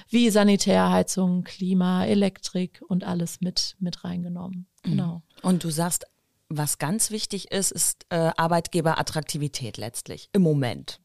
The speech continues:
Speaker 1: Ich glaube, das ist, äh, ein Thema, was schon sehr, sehr lange sehr wichtig ist,
Speaker 2: Mhm.
Speaker 1: aber immer mehr in den Fokus rückt und sich auch verändert hat. Also mittlerweile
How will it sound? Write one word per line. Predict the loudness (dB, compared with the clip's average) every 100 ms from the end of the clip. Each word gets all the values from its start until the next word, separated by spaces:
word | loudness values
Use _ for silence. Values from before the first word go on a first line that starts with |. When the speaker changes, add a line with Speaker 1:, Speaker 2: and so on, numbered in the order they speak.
| _
Speaker 1:
Ich | -2
glaube, | 2 4 6 6 6
das | 4 4
ist, | 2 2 2
äh, |
ein | 4 4 4
Thema, | 6 6 6
was | 4
schon | 6 6
sehr, | 6 6
sehr | 6 4
lange | 4 2 2
sehr | 4 4
wichtig | 4 0 0 2
ist, | 2 0
Speaker 2:
Mhm. | 2
Speaker 1:
aber | 4 4 2 4
immer | 4 6
mehr | 4
in | 2
den | 0
Fokus | 2 0 0 0
rückt | 0 0 2
und | 2 4
sich | 2
auch | 2 2 0
verändert | -4 0 2 2 0
hat. | -4 -4 -4
Also | 0 0 2 2
mittlerweile | 2 0 0 2 4 4